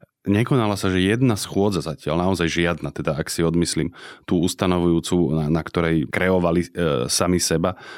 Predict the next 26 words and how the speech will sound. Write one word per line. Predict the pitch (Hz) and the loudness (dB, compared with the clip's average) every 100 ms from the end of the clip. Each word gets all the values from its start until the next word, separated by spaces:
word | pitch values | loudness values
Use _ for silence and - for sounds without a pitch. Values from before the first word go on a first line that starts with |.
| - | -8
a | - | -6
svoje | - 95 92 | -2 0 2
orgány, | 69 80 87 101 98 101 - - _ | 2 0 0 0 0 -2 -6 -20 _
že | - - | -6 -4
s | - | -4
týmto | - 113 123 120 - | 0 2 4 0 -4
fakt | - 113 113 | -4 -2 0
by | 90 | -2
som | 95 113 98 | 0 0 0
počkal. | 90 - - - - - _ _ | -2 -4 -8 -10 -14 -20 _ _
Ja | 95 | -4
si | 98 110 | -2 -2
pamätám | 92 101 113 113 107 | 0 0 0 0 -2
totiž, | 95 - 101 - _ _ - - - _ _ - | -2 -2 -2 -4 _ _ -20 -20 -20 _ _ -2
prvýkrát | 170 196 - 110 | 2 2 2 2
som | 117 | 2
toto | 110 104 104 | 0 2 2
registroval | 87 98 - 95 92 | 2 0 0 0 0
asi | 82 - 87 | 0 -2 0
v | |
roku | 90 - 82 | 0 0 -2
dvetisícsedem, | 76 90 101 - 87 - - - 85 76 52 - | 0 -2 -2 -4 -4 -4 -6 -2 0 0 -4 -10
keď | - | -16
som | - - | -14 -12
sa | - 73 - _ - - _ | -8 -8 -8 _ -20 -20 _
stal | - - 87 85 69 | -10 -4 0 0 -2